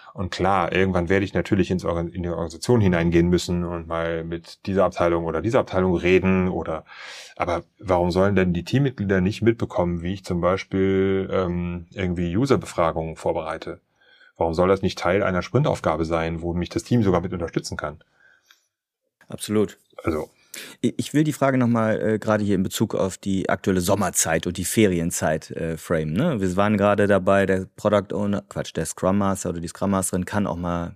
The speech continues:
Speaker 2: Aufgaben übernehmen. Wie stehst du denn zu der Frage, ob ein Scrum Master eine Urlaubsvertretung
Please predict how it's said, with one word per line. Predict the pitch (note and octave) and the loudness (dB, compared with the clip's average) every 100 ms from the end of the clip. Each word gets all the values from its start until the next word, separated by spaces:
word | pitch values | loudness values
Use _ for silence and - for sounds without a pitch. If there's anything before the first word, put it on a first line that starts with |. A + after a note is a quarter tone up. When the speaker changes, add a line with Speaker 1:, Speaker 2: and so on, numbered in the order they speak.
| _ - | _ -4
Speaker 2:
Aufgaben | F#2+ G2+ F#2 | 0 0 0
übernehmen. | F2+ F#2+ G2 F2+ - - - - - - | 2 2 2 0 -6 -20 -20 -20 -20 -8
Wie | - A#2 | 0 0
stehst | - C3 D#3 - C#3+ | 2 4 2 2 2
du | E3+ | 6
denn | D#3 D#3 D3+ D3+ A#2+ | 6 6 4 2 -4
zu | - C3+ | -10 -2
der | B2+ | 0
Frage, | B2+ - B2 B2 A#2+ - | 0 2 4 4 2 0
ob | A2+ - - | -2 -2 -4
ein | A2+ | -2
Scrum | G#2 - - A2+ B2+ | -2 -4 0 2 4
Master | A#2+ A#2 - A#2 | 2 2 0 -2
eine | G2+ G#2 | -2 0
Urlaubsvertretung | A#2+ F3 A#2+ - G2 - - F#2+ E2+ - F#2 F2+ F2 | 2 2 2 -2 -6 -8 -4 -2 -2 -2 -2 0 -2